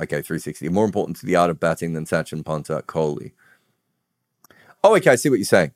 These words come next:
Okay, so yeah, so you're saying the people who perfect the model are not as important as the people who improvise and everything else. It's interesting you, that you say that, 'cause A B would kind of be in that second one,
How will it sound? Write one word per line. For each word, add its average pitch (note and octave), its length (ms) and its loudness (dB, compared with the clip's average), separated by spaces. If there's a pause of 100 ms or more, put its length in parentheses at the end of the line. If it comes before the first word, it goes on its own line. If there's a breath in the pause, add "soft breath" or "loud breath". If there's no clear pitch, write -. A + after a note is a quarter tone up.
Okay, G2 320 2
so - 340 4
yeah, A2+ 440 6 (120)
so G#2+ 500 4 (200)
you're C#3+ 180 6
saying C#3+ 180 4
the B2+ 60 2
people C3 260 2
who C3 100 6
perfect A#2+ 440 2
the G#2+ 80 4
model F2 460 2 (340 soft breath)
are F#2 140 4
not G2+ 240 6
as F#2+ 200 6
important F2+ 360 0
as E2+ 80 -2
the E2+ 80 -12
people E2+ 280 0
who E2+ 240 0
improvise E2 480 -2
and D#2+ 60 -8
everything D#2 220 -6
else. E2+ 180 -2 (400 soft breath)
It's F3 160 2
interesting G#3 520 2 (500)
you, C#3 260 0
that C3 140 0
you B2+ 80 -4
say D3 160 6
that, G#2+ 180 4
'cause A2+ 120 0
A D3 120 6
B A#2+ 480 4 (220)
would - 340 -4
kind D3+ 400 2
of F#2 100 -2
be F#2+ 140 0
in F#2+ 80 0
that E2+ 160 -2
second F2 560 -4
one, D2 380 -8